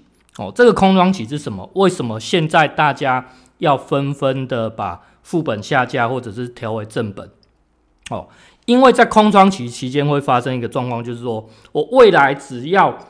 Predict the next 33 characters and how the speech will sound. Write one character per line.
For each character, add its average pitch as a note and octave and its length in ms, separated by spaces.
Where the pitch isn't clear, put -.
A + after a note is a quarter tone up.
踏 F#3 280
过 E3+ 400
这 E3+ 120
个 D#3 180
改 A2+ 220
革 A2+ 220
之 C#3 220
后， C3+ 460
一 F3 120
定 G3+ 200
有 C#3 160
人 A2+ 120
买 G#2 180
到 C#3+ 160
旧 C#3 240
制 B2 160
跟 A#2+ 160
买 A2 160
到 G#2+ 160
新 A2 240
制 A2 180
的。 F2+ 160
好， - 280
那 C4 120
旧 B3 320
制 A3+ 200
的 D#3+ 140
我 C3 180
原 D3+ 240
本 B2 160
就 D3+ 120
不 B2+ 160
会 C#3 180